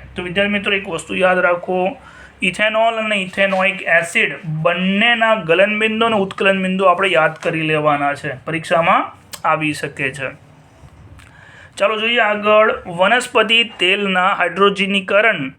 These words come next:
હાઇડ્રોજનીકરણ ખાલી જગ્યા ઉદ્દીપકની હાજરીમાં થાય છે. કોની, કયા ઉદ્દીપકની હાજરીમાં થાય છે? નિકલની હાજરીમાં. ઓકે,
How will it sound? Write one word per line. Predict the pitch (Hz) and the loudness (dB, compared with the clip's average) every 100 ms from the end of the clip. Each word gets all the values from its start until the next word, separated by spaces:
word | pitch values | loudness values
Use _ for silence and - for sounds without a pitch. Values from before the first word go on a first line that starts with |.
| _ - | _ -2
હાઇડ્રોજનીકરણ | 175 175 208 202 190 185 190 185 190 208 190 220 - - | 0 2 2 2 0 -2 -4 0 0 0 -4 -12 -16 -8
ખાલી | - 202 | -2 -2
જગ્યા | 208 202 226 | -2 -2 -2
ઉદ્દીપકની | 185 165 208 202 208 - 208 220 | -2 -4 -6 0 0 0 -2 0
હાજરીમાં | 190 175 170 175 170 165 170 | 2 0 0 -4 0 2 2
થાય | 175 151 151 | 0 -2 0
છે. | 160 151 | 0 0
કોની, | 139 254 214 220 - | 0 0 0 0 0
કયા | 220 | 2
ઉદ્દીપકની | 226 190 202 196 196 190 | 2 0 -2 -2 -2 -2
હાજરીમાં | 175 180 175 170 165 | -2 -2 0 0 4
થાય | 156 156 | 2 2
છે? | 170 202 - - - - - | -2 -2 -6 -20 -20 -20 -8
નિકલની | 170 170 165 165 156 147 | -4 -4 -2 -2 0 0
હાજરીમાં. | 135 131 143 135 135 127 _ _ _ - | 0 0 -4 -6 -8 -16 _ _ _ -10
ઓકે, | 151 202 | -6 -2